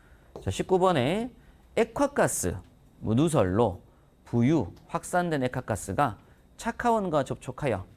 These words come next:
액화가스가 공기 중으로 확산, 폭발하는 현상은 돼 있는데, 자, 보기서 답을 찾자고 하면은 블레비가 맞아요.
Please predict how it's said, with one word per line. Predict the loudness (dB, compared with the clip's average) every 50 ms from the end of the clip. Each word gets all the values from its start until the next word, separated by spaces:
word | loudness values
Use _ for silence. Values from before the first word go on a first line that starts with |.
| -20 -20 -10 -8
액화가스가 | -8 -6 -2 -4 -4 -2 -4 -6 -6 -4 -4 -2 -2 -2 -2 -4
공기 | -4 -4 -4 -2 -4 -4 -4
중으로 | -4 -6 -6 -6 -8 -10 -12 -18 _ _ _ _
확산, | -14 -14 -12 -10 -2 -2 -2 -2 -2 -6 -10
폭발하는 | -16 -10 _ -2 -2 0 0 -2 -2 -2
현상은 | -2 -2 -2 -2 -2 -2 -2 0
돼 | 0 0 0
있는데, | -2 -2 -2 -2 -2 -4 -4 -10 -16 -20 -20 -20 -12 -12
자, | -12 -2
보기서 | 0 2 2 2 2 2 2 2
답을 | 2 2 0 0 0 -2
찾자고 | -2 -8 -12 -8 -4 -2 -2 0 -2 -2
하면은 | -4 -2 -4 -2 0 0 2 2 2 2 2 2 2 0 -2 -4 -8 -12 -20 _ -6 -2
블레비가 | 2 2 4 4 4 2 4
맞아요. | 2 2 2 0 -4 -6 -8 -12